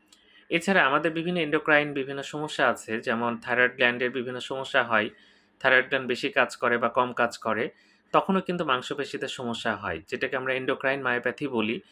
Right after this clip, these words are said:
আ, তখনও কিন্তু এই সমস্যাগুলো হতে পারে। কিছু আছে ড্রাগস, যেমন স্টেরয়েড জাতীয় ওষুধ বা আমাদের চর্বি কমানোর যে ওষুধ আছে, আ, সেসব খেলে কিন্তু মায়োপ্যাথি হতে পারে, এটা একটা দেখা যায়।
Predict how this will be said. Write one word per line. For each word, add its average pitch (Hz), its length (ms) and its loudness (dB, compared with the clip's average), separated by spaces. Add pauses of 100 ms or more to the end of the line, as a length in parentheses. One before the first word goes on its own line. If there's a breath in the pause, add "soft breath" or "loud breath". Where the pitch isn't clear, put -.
(380 soft breath)
আ, 131 200 4
তখনও 175 260 4
কিন্তু 165 200 -2
এই 143 40 -2
সমস্যাগুলো 127 560 -4
হতে 110 240 -4
পারে। 90 300 -6 (1040 soft breath)
কিছু 208 240 2
আছে 202 180 2
ড্রাগস, 139 580 4
যেমন 151 240 0
স্টেরয়েড 165 440 2
জাতীয় 156 280 0
ওষুধ 139 320 -4
বা 135 320 4
আমাদের 131 380 -2
চর্বি 147 340 -2
কমানোর 131 400 0
যে 135 80 -2
ওষুধ 139 280 0
আছে, 120 360 0 (460 loud breath)
আ, 127 180 4
সেসব 170 280 -2 (100)
খেলে 170 160 0
কিন্তু 135 300 -4
মায়োপ্যাথি 120 520 2
হতে 113 280 -2
পারে, 85 300 -8 (280)
এটা 135 180 -2
একটা 117 240 0
দেখা 107 280 -2
যায়। 131 200 -2